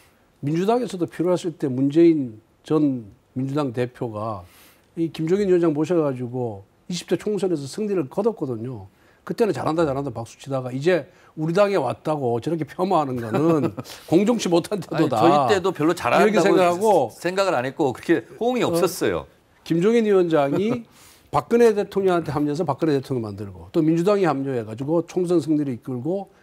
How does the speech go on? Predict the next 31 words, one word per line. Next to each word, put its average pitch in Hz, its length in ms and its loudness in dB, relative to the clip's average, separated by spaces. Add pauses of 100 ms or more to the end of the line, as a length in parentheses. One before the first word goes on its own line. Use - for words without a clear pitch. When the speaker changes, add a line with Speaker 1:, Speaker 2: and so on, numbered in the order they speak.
Speaker 1:
문재인 143 300 2
대통령 135 320 -4
만드는 113 340 -6
일조를 104 340 -8
했고 104 240 -16
또 175 80 -2
우리 165 140 -4
당에 185 160 0
와서 147 400 -6 (280)
서울시장 160 640 -2 (120)
또 147 100 -6
만들었잖아요. 127 540 -4
오세훈 117 240 -4
시장을. 123 420 -10 (440)
그래서 185 220 -4
나름대로, 165 720 0 (440)
어, 131 300 -6
우리가 196 300 2
보기에는 165 880 0 (240)
현존하는 190 720 0
정치인 143 420 -2
중에서 139 540 -4 (360)
굉장히 151 600 0
그런 147 420 -2 (380)
해안이 190 300 2
있고, 117 560 -2 (400)
어, 120 400 -4
미래를 180 300 2
내다보는 147 400 0
눈이 139 200 -2
있다. 110 640 -4